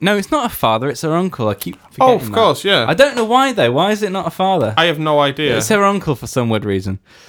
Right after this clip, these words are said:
Speaker 1: Anyway, and they're at this Foundation dinner, and Xander Drax appears at the party too.
Speaker 2: And what a name. Xander Drax.
Speaker 1: Xander Drax.
Speaker 2: I instantly heard that name and thought, "That is a great villain name."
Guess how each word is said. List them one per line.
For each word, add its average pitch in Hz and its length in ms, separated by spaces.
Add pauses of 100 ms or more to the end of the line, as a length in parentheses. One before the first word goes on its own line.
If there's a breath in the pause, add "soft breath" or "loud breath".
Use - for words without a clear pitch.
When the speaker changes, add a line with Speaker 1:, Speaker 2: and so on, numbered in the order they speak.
(260 loud breath)
Speaker 1:
Anyway, 117 460
and 147 300
they're 160 200
at 143 100
this 139 200
Foundation 120 640
dinner, 107 420
and 107 340 (140)
Xander 113 360
Drax - 580 (300)
appears 104 320
at 87 60
the 98 60
party 104 360
too. 170 200 (140)
Speaker 2:
And 147 180
what 196 160
a 160 60
name. 139 500 (140)
Xander 143 480
Drax. 135 420
Speaker 1:
Xander 147 40
Drax. 120 440
Speaker 2:
I 139 100
instantly 156 480
heard 147 200
that 131 160
name 131 200
and 120 100
thought, 113 160
"That 123 160
is 117 120
a 110 60
great 107 560
villain 101 340
name." 98 280